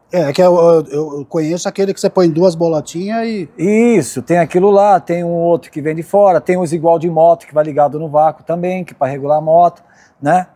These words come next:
Speaker 2: Esse aí já é próprio pra isso.
Speaker 1: E, e o que que tem esse motor? É,
Speaker 2: Esse nada.
Speaker 1: esse é original?
Speaker 2: Esse é original, ele era mil e seiscentos turbo que montaram, mas tinha umas peças que não,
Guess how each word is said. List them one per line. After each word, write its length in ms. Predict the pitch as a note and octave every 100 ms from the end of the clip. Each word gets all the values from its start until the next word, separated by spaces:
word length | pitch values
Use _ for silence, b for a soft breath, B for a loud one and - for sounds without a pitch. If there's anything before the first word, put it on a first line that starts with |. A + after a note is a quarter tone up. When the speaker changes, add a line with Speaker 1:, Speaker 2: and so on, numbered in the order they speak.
| -
Speaker 2:
Esse 240 | E3 -
aí 200 | F#3+ G#3+
já 160 | G3 G#3+
é 120 | G#3+
próprio 360 | G#3 G#3 G#3 G#3
pra 200 | A3 G#3+
isso. 380 | C#3+ A#2+ - _ -
Speaker 1:
E, 320 | G#3 F#3 F#3 -
e 40 |
o 60 | F3
que 140 | -
que 120 | B3 B3+
tem 200 | G3+ F#3
esse 160 | -
motor? 420 | E3 D3+ D3+ C3
É, 220 | C3 C3+ D#3+
Speaker 2:
Esse 280 | G3 A#3+
nada. 440 | B3 F3+ A#2+ A2+ - -
Speaker 1:
esse 240 | F3+ F3+
é 80 | F#3
original? 600 | F3 D3+ E3 F3+ D3+ - _
Speaker 2:
Esse 280 | - C#3+ -
é 20 |
original, 460 | F3 F#3 G3+ E3 C#3+
ele 100 | D3+
era 160 | D#3 D#3
mil 100 | D#3
e 40 |
seiscentos 480 | - D3+ - D3+ C#3+
turbo 260 | D#3+ D3+ D3
que 140 | D3+
montaram, 580 | D3+ D#3+ F3+ G3+ A3 G#3
mas 300 | F3+ E3+ -
tinha 120 | E3+
umas 220 | D#3+ D3
peças 360 | - D#3 D3 D3
que 100 | D3+
não, 260 | D3 C#3